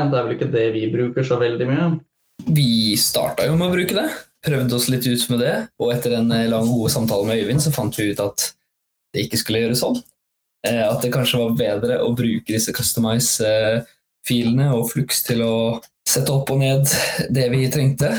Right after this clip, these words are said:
Speaker 2: ved å bare basically kommentere det ut i, i Visual Studio Code, noe som førte til en del endringer for oss. Gjorde vel egentlig til at vi stoppa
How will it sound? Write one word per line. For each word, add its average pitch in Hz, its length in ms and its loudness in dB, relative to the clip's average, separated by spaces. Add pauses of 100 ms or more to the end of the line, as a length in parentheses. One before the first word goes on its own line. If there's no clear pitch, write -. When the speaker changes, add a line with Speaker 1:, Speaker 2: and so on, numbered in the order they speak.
(260)
Speaker 2:
ved 123 180 2
å 120 60 0
bare 110 720 2 (800)
basically 117 380 0
kommentere 101 500 -2
det 110 180 0
ut - 100 -8
i, 101 280 0 (140)
i 104 40 -2
Visual 107 240 -4
Studio 104 300 -2
Code, 156 240 0 (320)
noe 110 180 0
som 104 340 -2 (260)
førte - 280 -2
til 107 380 0 (240)
en 240 80 0
del 139 160 0
endringer 110 520 0
for 135 200 0
oss. - 320 -2 (180)
Gjorde 135 220 0
vel 156 80 0
egentlig 120 560 -2 (320)
til 107 160 -2
at 107 240 -4
vi 117 180 -2
stoppa - 1080 -4